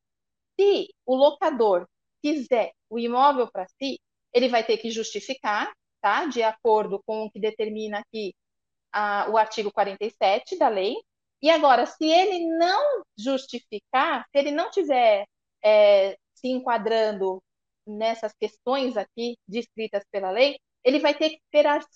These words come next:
cinco anos pra pedir o imóvel de novo. Então, olha só como é muito significativo entender essa questão. Então,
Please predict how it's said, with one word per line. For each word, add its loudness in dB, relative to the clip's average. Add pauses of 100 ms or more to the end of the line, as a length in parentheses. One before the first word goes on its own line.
(180)
cinco 2
anos 2
pra 2
pedir -6
o -2
imóvel 2
de -6
novo. -4
Então, -4
olha 0 (140)
só 2 (360)
como 4
é 0
muito -2
significativo -6 (100)
entender -2
essa -4
questão. -2 (440)
Então, 4